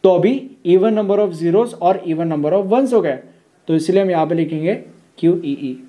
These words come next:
मतलब दो ज़ीरो और दो वन हो गए ना, तो even number of zero और even number of one हो गए। Simple as that। और इसलिए हमने यहाँ पे लिखा क्यू ई। Again,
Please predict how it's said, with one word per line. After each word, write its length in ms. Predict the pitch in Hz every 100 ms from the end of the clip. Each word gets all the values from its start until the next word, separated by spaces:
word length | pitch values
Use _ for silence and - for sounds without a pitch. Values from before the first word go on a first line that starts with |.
| _ -
मतलब 320 | 151 175 196
दो 180 | 151 190
ज़ीरो 240 | 190 208 220
और 120 | 226
दो 160 | 185 220
वन 140 | 226 226
हो 100 | 196
गए 120 | 208
ना, 140 | 254 277 - _ _
तो 120 | 175
even 280 | 185 185 214
number 180 | 214 220 233
of 80 | 190
zero 160 | 220 240
और 140 | 240
even 260 | 233 254 254
number 180 | 254
of 140 | 262 254
one 140 | 254
हो 80 | 247
गए। 220 | 226 220 220 - _ -
Simple 160 | 165 202
as 160 | 208
that। 340 | 240 233 - - -
और 100 | 170
इसलिए 240 | 175 190
हमने 200 | 208 202
यहाँ 140 | 220 190
पे 140 | 190
लिखा 240 | 190 185 220
क्यू 260 | 220 190 170
ई। 300 | 139 123 - _ _ _ _ _ _ _ 175
Again, 300 | 175 196